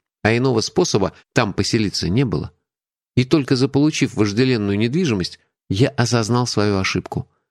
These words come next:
Сразу можно было сообразить, что здание, которое немного маловато для шести тысяч студентов,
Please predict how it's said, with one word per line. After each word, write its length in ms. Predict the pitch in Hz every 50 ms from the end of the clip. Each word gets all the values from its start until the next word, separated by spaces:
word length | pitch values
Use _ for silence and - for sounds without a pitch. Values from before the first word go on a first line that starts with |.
| _ _
Сразу 420 | - - 131 123 143 147 127 139 139
можно 300 | 139 139 135 123 135 127
было 180 | 123 131 123
сообразить, 500 | 113 - 127 120 120 127 131 127 135 120
что 200 | - - - 131
здание, 520 | 107 101 98 110 127 139 143 127 110 95 92
которое 380 | - 107 - 113 107 107 104
немного 440 | 107 113 120 123 123 120 107 95 98
маловато 480 | 95 104 107 110 113 110 107 - 101 92
для 180 | 87 95 95
шести 360 | - - 113 107 - - 110
тысяч 420 | - - - 98 - - 85 - -
студентов, 680 | - - 98 87 85 120 143 147 135 - - - -